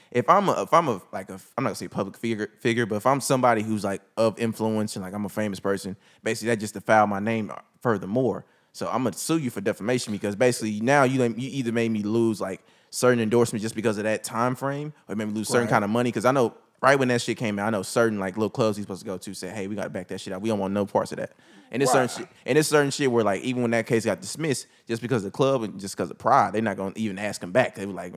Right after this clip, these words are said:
Speaker 1: "We don't wanna sound stupid and ask him back, and he's gonna make us give him more money to come 'cause we backed out the first time." So it gets to that point where, like, "Yeah, I'ma sue you for fucking defamation. You, like, putting dirt in my name. Like, I didn't
Speaker 2: No.
Speaker 1: do none of that shit." That's a strong word. I have a, like he said, I have a daughter. Like, that's some
Speaker 2: No,
Speaker 1: shit.
Speaker 2: I get that, but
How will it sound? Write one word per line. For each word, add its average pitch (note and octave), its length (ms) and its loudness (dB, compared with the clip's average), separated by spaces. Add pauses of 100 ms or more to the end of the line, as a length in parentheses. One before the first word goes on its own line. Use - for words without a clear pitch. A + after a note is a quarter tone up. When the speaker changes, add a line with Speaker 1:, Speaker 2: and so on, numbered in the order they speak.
(120)
Speaker 1:
"We A2 120 -4
don't G#2+ 120 0
wanna G2+ 140 -2
sound G2 260 -6
stupid G#2+ 280 -6
and G#2 180 -8
ask G#2+ 180 2
him G2+ 100 -6
back, G#2 180 -2
and G2 80 -6
he's A2 100 -4
gonna G2+ 140 -4
make G2+ 200 -4
us F#2+ 200 -6 (360)
give A2 160 -2
him A2+ 140 0
more G#2 160 2
money A2 260 0
to F#2+ 80 -4
come G2 280 -4
'cause F#2+ 140 -10
we G2 140 -6
backed G2+ 300 -8
out F#2 140 -6
the G2 60 -16
first F2+ 240 -4
time." F2+ 260 -6 (360)
So F#2+ 320 -12 (300)
it A2+ 80 -4
gets A2+ 160 -4
to G#2 60 -4
that G2 160 -2
point G2+ 220 -2
where, F#2 100 -6
like, F#2 160 -10
"Yeah, B2 140 0
I'ma A#2 120 -2
sue D#3 300 0
you A2 260 -2 (420)
for G2 240 -8 (320)
fucking G2+ 280 -2
defamation. G2 580 -4
You, A2 100 -4
like, F#2 220 -4
putting F#2+ 180 -6
dirt G2 140 -2
in F#2 80 -4
my F#2 80 -10
name. G2 320 -6
Like, F2+ 120 -14
I B2+ 100 2
didn't B2 140 4
Speaker 2:
No. A2+ 60 0
Speaker 1:
do A2+ 40 -2
none B2 100 0
of G#2+ 60 -4
that F#2 80 -8
shit." A2 120 -4
That's D3+ 140 2
a B2 40 -4
strong B2 340 2
word. C#3 160 6
I C3 40 10
have D3 120 6
a, - 120 -14
like G2 160 -6
he B2+ 80 -6
said, B2+ 160 2
I G2+ 100 8
have A#2 120 6
a - 40 -8
daughter. G#2+ 440 4
Like, G2+ 160 -4
that's A2+ 140 -2
some G#2 80 -8
Speaker 2:
No, - 80 2
Speaker 1:
shit. - 100 -4
Speaker 2:
I A#3+ 160 0
get F#3 260 -4
that, E3+ 220 0
but C3 240 -6